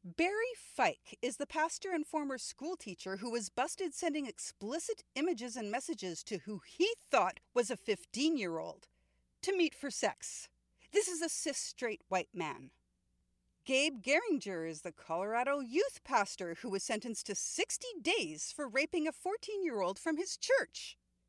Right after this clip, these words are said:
Can you believe he only got sixty days? Again, a cis straight white man. Anton Lazaro is the founder of Big Tent Republicans, well-known G O P strategist,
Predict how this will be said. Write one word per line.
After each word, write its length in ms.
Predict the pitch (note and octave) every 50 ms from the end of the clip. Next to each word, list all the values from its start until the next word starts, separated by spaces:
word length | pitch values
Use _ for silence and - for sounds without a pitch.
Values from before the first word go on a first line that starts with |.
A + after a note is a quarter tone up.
| _ _ _ _ _ _
Can 120 | - B3+ C4
you 80 | C4+
believe 460 | A#3+ B3 C4+ B3 G#3+ G#3 A#3 C4+ C#4
he 160 | - C4+ A3+ -
only 280 | - F#3+ G#3 G#3 G#3+ G3+
got 260 | - G#3 F#3+ - -
sixty 640 | - - - - G3+ F#3 - - - - A3+ G#3 D#3+ - _
days? 720 | - G3+ G3 F3+ E3+ F3 A3 C4+ C#4+ D4+ - - - - - _ _ _ _ _ _ _ -
Again, 500 | C#4 A3 - F4+ F4 C#4 G#3+ A3 A#3 C4 _ _ _ _ _ _ _ _ _ _ _ _
a 80 | C#4 -
cis 300 | - - - F4 E4+ -
straight 340 | - - - D4 C4 A3 -
white 260 | G#3 G#3+ G#3 - -
man. 380 | F3+ F#3 F3 D#3+ C#3+ A#2 - D3+ - _ _ _ _ _ _ _ _ _ _ _ _ _ _ _
Anton 440 | B3+ B3+ C#4+ D4 - E4+ E4 E4 E4
Lazaro 640 | E4+ F4 C#4 D4+ E4+ F4 B4 B4 - B3 G3 F3
is 100 | F#3+ F#3
the 100 | - A#3
founder 400 | - B3+ A#3 A#3 B3 A#3+ B3 A#3+
of 200 | A3 F#3+ F3+ - _ _
Big 200 | A#3+ A#3 G3 -
Tent 200 | - - - C#4+ - -
Republicans, 960 | E4 - - F4 F4+ G#4+ B4 - - C#4 G#3 E3+ D#3 C#3 D3 - - - - _
well-known 600 | - F3 F3 C4 C#4 D4+ D4 C#4 C#4+ D4 C#4+ C#4 G#3+
G 180 | G#3 B3+ D4
O 80 | C#4+ C4+
P 220 | A3 - C#4+ C4+
strategist, 840 | - - - B3 A#3 A#3+ D4 G4 F#4+ - C#4 D#4 G#4+ - - -